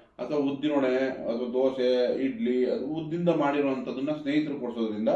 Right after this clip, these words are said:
ಖಂಡಿತ ರಾಹು ಪರಿಹಾರ ಆಗುತ್ತೆ.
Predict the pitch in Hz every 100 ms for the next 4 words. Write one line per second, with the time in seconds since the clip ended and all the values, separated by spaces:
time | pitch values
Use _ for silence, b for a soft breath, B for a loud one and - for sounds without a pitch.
0 | 220 B B B - 123 123 143 120 117
1 | 117 113 107 104 98 95 95 113 104 -
2 | -